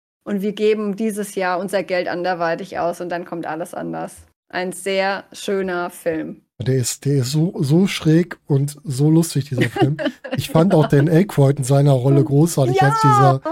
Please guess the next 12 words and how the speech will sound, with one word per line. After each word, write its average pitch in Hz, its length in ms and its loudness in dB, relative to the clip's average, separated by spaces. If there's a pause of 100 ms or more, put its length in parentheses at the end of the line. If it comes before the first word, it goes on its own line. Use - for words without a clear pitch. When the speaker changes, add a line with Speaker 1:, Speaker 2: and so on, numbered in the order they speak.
(340)
Speaker 1:
Oh, 302 200 2
wie 165 80 6
schön, - 100 2
Speaker 2:
Anführer 196 560 4
der 151 100 4
Speaker 1:
ja. 139 60 4
Speaker 2:
Nachbarschaft. 135 840 -2
Also 123 340 -6
Speaker 1:
Ja, 185 520 -6
äh, 180 140 -2
toll. 180 580 -8 (280)
Speaker 2:
Herrlich. 196 280 2